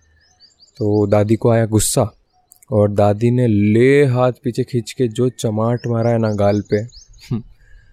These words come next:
प्रिंट पड़ गए गालों पे, पूरा उनका हाथ मेरे छोटे से चेहरे पे छप गया।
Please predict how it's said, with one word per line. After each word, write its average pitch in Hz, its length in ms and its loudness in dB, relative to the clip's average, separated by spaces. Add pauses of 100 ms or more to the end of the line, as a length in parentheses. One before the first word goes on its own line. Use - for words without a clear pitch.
(680)
प्रिंट 139 460 2
पड़ 113 180 4
गए 101 220 2 (300)
गालों 104 380 0
पे, 101 280 -6 (320)
पूरा 135 420 2
उनका 131 320 -2
हाथ 117 300 -2 (320)
मेरे 113 220 -2
छोटे 117 380 -4
से 120 280 -4
चेहरे 113 400 -2
पे 123 260 -6 (920)
छप 127 280 -4
गया। 110 260 -6